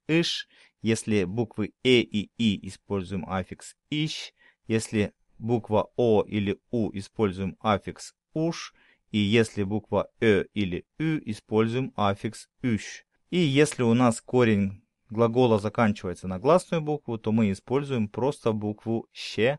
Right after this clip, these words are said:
что тоже является аффиксом взаимного залога. Посмотрим несколько глаголов. Например, язмак — писать. И добавляем аффикс взаимного залога, так как у нас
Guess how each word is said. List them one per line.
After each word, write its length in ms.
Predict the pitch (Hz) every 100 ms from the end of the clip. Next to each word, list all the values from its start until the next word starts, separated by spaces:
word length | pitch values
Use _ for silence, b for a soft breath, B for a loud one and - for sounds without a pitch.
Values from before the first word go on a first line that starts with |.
| -
что 220 | - -
тоже 240 | 104 143 117
является 600 | 101 113 113 107 113 107
аффиксом 460 | - 101 98 - 92
взаимного 500 | 92 107 123 117 117
залога. 540 | 107 104 92 80 73 _ _ _ _ _ _ _ _
Посмотрим 520 | 139 - 170 123 117
несколько 380 | 120 - 101 95
глаголов. 720 | 107 104 123 180 175 170 - b b -
Например, 560 | 113 - 95 101 139 151 -
язмак — 800 | 110 123 135 127 135 113 - - _ _
писать. 720 | 139 - - 95 139 - - _ -
И 100 | 160
добавляем 580 | 127 120 120 131 113 -
аффикс 340 | 120 113 101
взаимного 520 | 110 117 113 104 98
залога, 480 | 98 120 113 98 95
так 260 | - 127 113
как 200 | 104 -
у 40 |
нас 280 | 107 98